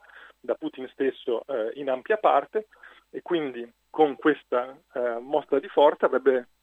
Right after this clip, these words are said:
avrebbe potuto, eh, come dire, appunto, stravolgere, eh, un po' gli equilibri avendo Putin dalla sua parte.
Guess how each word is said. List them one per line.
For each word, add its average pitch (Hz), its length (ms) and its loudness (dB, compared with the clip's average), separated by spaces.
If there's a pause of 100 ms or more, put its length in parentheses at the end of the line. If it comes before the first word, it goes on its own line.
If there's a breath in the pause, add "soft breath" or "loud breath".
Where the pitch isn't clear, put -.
(320)
avrebbe 143 320 4
potuto, 143 600 -4 (560 loud breath)
eh, 117 400 2
come 180 200 -8
dire, 135 180 0
appunto, 139 320 -8
stravolgere, 135 720 2
eh, 123 240 0
un 143 180 -4
po' 165 140 6
gli 143 80 0
equilibri 160 520 -6
avendo 151 460 2
Putin 127 380 -12
dalla 117 240 -4
sua - 180 -10
parte. - 460 -16